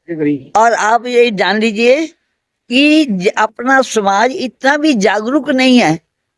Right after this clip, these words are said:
कि वो सम-, ये स्कूलों के बच्चों को छोड़ के अपना समाज इतना जागरूक नहीं है कि वो अपने शहीदों को याद करे, और सरकारें कोई ऐसी शिक्षा पद्धति नहीं बना रही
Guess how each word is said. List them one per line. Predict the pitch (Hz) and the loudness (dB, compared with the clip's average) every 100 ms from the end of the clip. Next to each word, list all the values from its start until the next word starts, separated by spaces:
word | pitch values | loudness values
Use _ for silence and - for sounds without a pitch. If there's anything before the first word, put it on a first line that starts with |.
| - | -4
कि | 247 | 0
वो | 254 254 | 2 2
सम-, | - 202 185 - 190 | 0 -2 -4 -4 0
ये | 247 254 | 2 0
स्कूलों | - 247 247 269 | -2 0 2 2
के | 262 | 2
बच्चों | 233 208 240 | 0 0 0
को | 254 | 0
छोड़ | 254 214 233 | 0 2 0
के | 240 220 151 - _ _ _ _ _ _ _ _ _ _ - | 0 0 -2 -6 _ _ _ _ _ _ _ _ _ _ -6
अपना | 226 247 294 | -6 -2 -2
समाज | 262 226 214 247 | -2 0 2 0
इतना | 254 - 277 | -2 -2 -2
जागरूक | 220 208 214 262 262 | 0 0 0 -4 -8
नहीं | 247 277 302 | -4 -2 0
है | 214 180 _ _ | 0 -2 _ _
कि | 240 | -2
वो | 247 | 2
अपने | 247 240 233 | 2 0 -2
शहीदों | 214 220 196 196 202 | 0 2 2 0 2
को | 220 | 4
याद | 202 180 | 4 0
करे, | - 160 139 139 _ _ _ 208 | 0 0 0 -4 _ _ _ -2
और | 226 | -2
सरकारें | - 214 190 208 214 262 311 302 _ _ _ - | 0 0 2 0 0 0 0 -2 _ _ _ 2
कोई | 247 269 285 294 - 202 | 4 4 0 -6 -6 -2
ऐसी | 220 - 254 269 240 | -2 -4 -2 0 0
शिक्षा | - 196 - 233 233 | -2 -4 0 0 0
पद्धति | 220 214 226 240 233 | -2 -2 -2 -2 -2
नहीं | 220 240 | 0 0
बना | 226 190 180 | 2 2 2
रही | 175 160 | 2 0